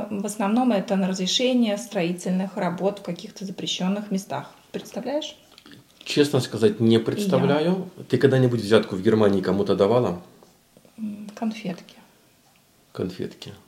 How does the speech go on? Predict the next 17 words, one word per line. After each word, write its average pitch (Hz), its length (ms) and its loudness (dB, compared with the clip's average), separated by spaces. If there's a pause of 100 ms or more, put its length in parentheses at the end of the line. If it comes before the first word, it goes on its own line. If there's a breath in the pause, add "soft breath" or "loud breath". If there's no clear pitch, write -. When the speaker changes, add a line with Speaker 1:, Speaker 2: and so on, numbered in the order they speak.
(200)
Speaker 1:
Да, 220 160 -6 (220)
коробочку 247 480 -4
конфет. 220 380 -4 (800 soft breath)
Ну 240 100 0
так, 196 200 0
может 240 220 0
быть, 220 100 -6
это 262 160 -4
нельзя 226 200 2
назвать 220 300 -2
взяткой, 254 380 0
а 190 60 -2
как 180 160 -4
Speaker 2:
Ну, 180 80 -2
это 113 160 2
Speaker 1:
благодарность. 233 420 4
Speaker 2:
просто, 98 220 2